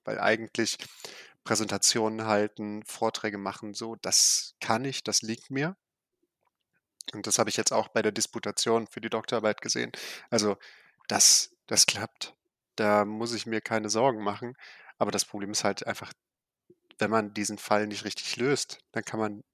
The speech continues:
Vortragsstil haben wie, keine Ahnung, Steve Jobs oder so. Aber das hilft einfach <laughs> nicht. Da,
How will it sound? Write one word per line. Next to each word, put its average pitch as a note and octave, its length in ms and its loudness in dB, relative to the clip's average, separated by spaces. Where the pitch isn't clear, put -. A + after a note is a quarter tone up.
Vortragsstil A#2+ 880 2
haben A#2+ 480 4
wie, A#2 480 -2
keine A2+ 220 4
Ahnung, A2+ 220 2
Steve - 280 -2
Jobs C3 340 2
oder A2+ 200 -2
so. A2+ 220 -4
Aber A2+ 120 6
das - 140 2
hilft D#3+ 220 2
einfach G#2+ 260 2
<laughs> G#2+ 60 4
nicht. - 240 4
Da, A#2 520 0